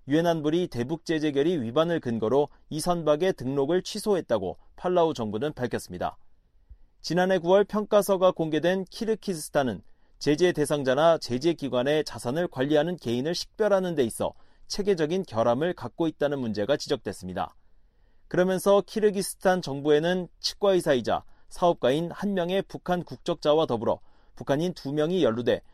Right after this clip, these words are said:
소비재 품목을 대량으로 거래하는 한 개의 기관이 등록됐다고 밝혔습니다. 이와 관련한 추가 정보를 명시하지 않아 정확한 내용을 알긴 어렵지만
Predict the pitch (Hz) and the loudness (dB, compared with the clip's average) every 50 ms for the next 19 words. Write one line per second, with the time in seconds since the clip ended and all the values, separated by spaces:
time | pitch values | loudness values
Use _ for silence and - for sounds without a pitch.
0 | _ - - - 202 190 196 196 170 202 190 - - 175 170 160 156 160 180 185 | _ -18 -8 -6 -4 -4 -2 0 0 0 0 0 -4 -4 -2 0 2 2 2 2
1 | 175 - - 117 120 143 151 160 165 160 160 151 131 131 123 117 110 120 143 160 | 0 0 -2 0 2 2 2 2 2 2 0 2 2 2 0 0 0 0 -2 -4
2 | 170 - - - - - 202 214 214 180 190 185 175 180 190 190 - - 135 117 | -4 -6 -14 -18 -8 -6 -4 -2 0 2 2 2 4 4 2 2 2 -2 -4 -2
3 | 120 117 135 165 170 - - 131 147 175 180 - - 147 123 - - 101 104 127 | -2 -2 -2 -4 -6 -6 -6 -4 -2 -2 -2 -2 -2 -4 -4 -2 -2 -4 -4 -2
4 | - 135 113 123 107 - - 92 92 95 82 - - - _ _ _ _ _ _ | -4 -4 -4 -4 -6 -6 -8 -8 -6 -6 -6 -6 -8 -16 _ _ _ _ _ _
5 | _ _ _ - - _ - 156 175 190 196 180 185 180 185 190 208 214 202 - | _ _ _ -20 -20 _ -2 2 4 6 8 8 6 6 6 4 2 2 2 -2
6 | - 208 214 214 196 196 196 185 165 175 175 190 190 175 143 143 151 139 - 160 | -4 2 2 2 4 4 0 0 0 2 4 4 4 4 2 0 -2 0 0 0
7 | 151 139 151 143 131 135 151 160 160 151 - - - 107 120 135 - - 170 175 | 2 4 4 2 4 4 4 2 2 2 0 -2 -4 -2 -2 -2 -2 -2 -2 0
8 | 160 139 131 143 170 175 - - 110 113 110 165 143 113 117 123 - - 127 120 | 0 0 0 0 0 0 0 -2 -2 -2 -2 0 0 0 0 0 -2 -4 -4 -2
9 | 104 92 | -2 -2